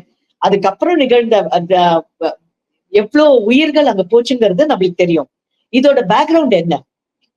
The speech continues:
பிருந்திரன்வாலேன்னு ஒரு காலிஸ்தான்னு, காலிஸ்தான்னு ஒரு இதை பண்ணி அவர் அங்க தனக்கு ஒரு தனி நாடு வேணும், சீக்கியர்கள் வேற காலிஸ்தான் வேறன்னு பிரிக்க பார்த்தாரு. அவரோட கொட்டத்தை அடக்கிறதுக்கு தான் இந்திரா காந்தி அம்மையார் வந்து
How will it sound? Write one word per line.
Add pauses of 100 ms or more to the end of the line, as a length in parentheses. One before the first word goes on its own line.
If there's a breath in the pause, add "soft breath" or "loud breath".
(240)
பிருந்திரன்வாலேன்னு
ஒரு
காலிஸ்தான்னு, (100)
காலிஸ்தான்னு
ஒரு
இதை
பண்ணி
அவர்
அங்க (400 soft breath)
தனக்கு
ஒரு
தனி
நாடு
வேணும், (240)
சீக்கியர்கள்
வேற
காலிஸ்தான்
வேறன்னு
பிரிக்க
பார்த்தாரு. (520)
அவரோட
கொட்டத்தை
அடக்கிறதுக்கு
தான் (220)
இந்திரா
காந்தி
அம்மையார்
வந்து